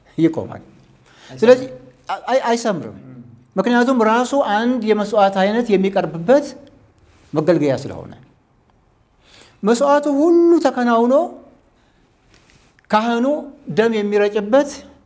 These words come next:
Speaker 1: ታቦቱ ከሌለ፣ በታቦቱ ላይ የተጋረደው የስርየት መክደኛ ከሌለ ትርጉም የለውም። አንዱ ያለ አንዱ የሚሰጠው የተሟላ አገልግሎት የለም። ይሄ በደ-፣ በደንብ መታወቅ አለበት።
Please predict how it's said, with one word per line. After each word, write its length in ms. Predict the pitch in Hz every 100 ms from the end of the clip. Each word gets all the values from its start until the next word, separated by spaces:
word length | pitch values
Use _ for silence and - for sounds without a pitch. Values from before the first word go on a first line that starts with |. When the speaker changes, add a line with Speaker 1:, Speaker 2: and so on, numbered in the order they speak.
| _ _ -
Speaker 1:
ታቦቱ 300 | 180 214 233
ከሌለ፣ 380 | 220 175 147 156 240 - - _ _ _ _ _ _
በታቦቱ 380 | 160 190 190 196
ላይ 120 | 214 196
የተጋረደው 600 | 180 180 180 185 175 165
የስርየት 360 | 156 160 180 175
መክደኛ 340 | 165 175 170 160
ከሌለ 360 | 160 185 196 226 285 - - - -
ትርጉም 340 | 240 175 160 131
የለውም። 360 | 101 104 87 - - _ _ _ _ _ _ - - - -
አንዱ 400 | 190 208 220 220 254 285 - 165
ያለ 280 | 156 170 185 185
አንዱ 380 | 175 175 180 185 233 - 156
የሚሰጠው 680 | 165 170 170 170 160 165 165 -
የተሟላ 420 | 147 170 165 156 156
አገልግሎት 440 | 160 165 226 254 - - -
የለም። 320 | 120 92 - - -
ይሄ 120 | 175 240
በደ-፣ 240 | 220 220
በደንብ 340 | 165 196 226 220 -
መታወቅ 460 | 160 156 139 135 120
አለበት። 420 | 90 87 -